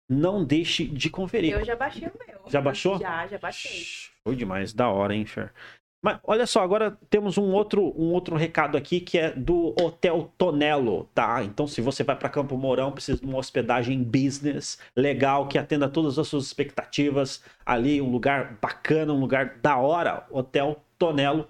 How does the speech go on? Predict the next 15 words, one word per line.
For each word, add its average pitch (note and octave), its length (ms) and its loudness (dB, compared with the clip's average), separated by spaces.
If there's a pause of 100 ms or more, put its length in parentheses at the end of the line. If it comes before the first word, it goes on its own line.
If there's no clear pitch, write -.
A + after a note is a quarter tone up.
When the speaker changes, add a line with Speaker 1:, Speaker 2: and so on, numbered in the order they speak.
(100)
Speaker 1:
lá D3 140 2
em D#3 80 -4
Campo E3+ 240 -2
Mourão. D3 340 2 (380)
Então, E3+ 340 0 (140)
você C#3 220 -4
pode, D3 360 -2 (300)
é, A#2+ 460 0
é, G#2 100 0 (480)
estar, A#2 580 -2 (380)
é, A2+ 100 -2
se - 200 -2
hospedando B2+ 680 0
lá, A2+ 260 0
meu, A2+ 460 -2